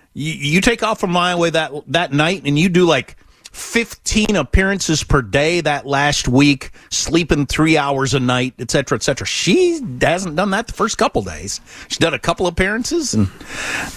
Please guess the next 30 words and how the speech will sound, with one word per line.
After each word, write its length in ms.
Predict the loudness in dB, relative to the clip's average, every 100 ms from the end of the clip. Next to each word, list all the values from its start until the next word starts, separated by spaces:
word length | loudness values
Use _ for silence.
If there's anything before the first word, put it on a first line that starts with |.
| -16 -18 -20 -20 -20 -20 -4
I 120 | -2 0
can't 320 | 0 -2 -4
tell. 460 | -2 0 -2 -6 -12 -20 _ -20 -12 0
The 120 | 2
only 200 | 2 0
thing 200 | 2 2
I 120 | 2
can 180 | 0 0
think 220 | 0 0
is 80 | -2
she 180 | 2 2
might 300 | 2 0 0
be, 360 | 2 2 0 -4 -20 -20 _ _ -20 _ _ _ _ _
like 320 | 2 2 0
Trump, 440 | -6 0 2 2 0
realize 460 | 2 2 2 0 -4
times 480 | -4 0 0 0
have 120 | -2 -4
changed. 800 | -4 2 2 2 -2 -10 -12 -14 _ -20 -20 -20 _ -4
I'm 140 | 0
gonna 160 | 2 2
make 280 | 2 -2 -10 _ 0
all 180 | 0
my 240 | 2 0 0
hay 540 | 0 2 4 2 0 -6 -20 -12 2
with 500 | 4 4 -2 -14 -20 _ _
stuff 420 | -10 -2 -2 -2
that 140 | -4 -2
goes 300 | -2 -2 -4
viral 760 | -2 -2 0 -2 -2 -2 -6